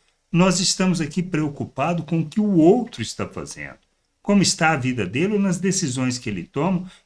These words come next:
que me afetam, mas não ajo com maturidade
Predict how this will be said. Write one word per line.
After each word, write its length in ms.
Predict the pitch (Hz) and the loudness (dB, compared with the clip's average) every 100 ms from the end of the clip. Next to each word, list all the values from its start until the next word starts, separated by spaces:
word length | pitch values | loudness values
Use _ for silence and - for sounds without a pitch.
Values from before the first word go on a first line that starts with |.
| - | -4
que 120 | 202 | 2
me 140 | 220 | 2
afetam, 640 | 208 180 - 117 117 - - _ _ _ - | 2 -2 0 0 0 -6 -14 _ _ _ -4
mas 220 | 123 117 | -2 0
não 260 | 135 160 110 | 0 0 2
ajo 480 | 120 139 143 147 - _ _ | 2 0 -4 -8 -10 _ _
com 160 | - 175 | 2 4
maturidade 1000 | 180 139 139 123 92 101 139 151 117 | 4 2 -2 -2 -2 0 0 0 -4